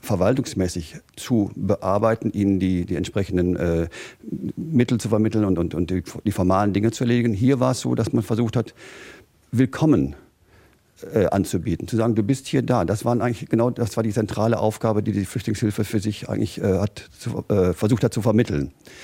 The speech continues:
Und dieses Willkommen erwartet, äh, ja, hat, glaub ich, viele latente Erwartungen, ne? Dass man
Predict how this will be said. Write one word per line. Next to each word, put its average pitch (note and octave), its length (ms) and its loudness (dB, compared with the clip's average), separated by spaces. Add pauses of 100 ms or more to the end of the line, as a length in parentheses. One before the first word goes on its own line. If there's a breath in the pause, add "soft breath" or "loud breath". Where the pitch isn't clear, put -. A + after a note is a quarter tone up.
(420 loud breath)
Und - 260 0 (240 loud breath)
dieses A#2+ 260 2
Willkommen C#3+ 640 2 (440 soft breath)
erwartet, G#2+ 520 -2
äh, - 180 -2
ja, G#2+ 200 2
hat, C3 80 0 (160)
glaub B2 240 0
ich, - 60 -2
viele C#3+ 180 2
latente B2+ 420 2
Erwartungen, E2+ 760 0 (280)
ne? A#2 240 0
Dass - 200 -4
man G#2 200 2